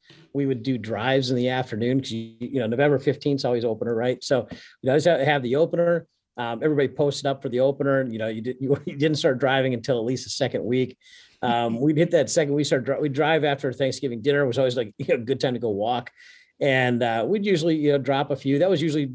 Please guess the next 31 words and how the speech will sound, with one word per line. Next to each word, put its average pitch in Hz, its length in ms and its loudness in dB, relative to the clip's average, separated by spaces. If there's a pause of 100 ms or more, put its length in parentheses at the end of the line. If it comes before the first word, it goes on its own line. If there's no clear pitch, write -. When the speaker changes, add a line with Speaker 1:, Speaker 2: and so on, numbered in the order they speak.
Speaker 1:
we 156 280 0
had 165 100 4
nuisance 135 340 0
tags 143 280 0
from 127 180 -6
our 117 80 -2
potato 117 380 -2
farm. 117 340 -2
So 110 240 -2 (260)
we 220 60 -4
usually 180 160 2
drop 151 240 2
a 143 40 -2
few 143 180 0
does. 127 440 2
You 135 100 0
should - 200 -10
try 135 220 2
to, 135 100 -4
you 143 80 -2
know, 123 100 -2
identify, 127 500 0
uh, 123 240 0
yearling 123 440 -2
does 117 320 -2
and, 117 180 -4
and 127 280 0
drop 123 280 0
those. 123 300 2 (420)
And 135 80 2
then, 139 360 2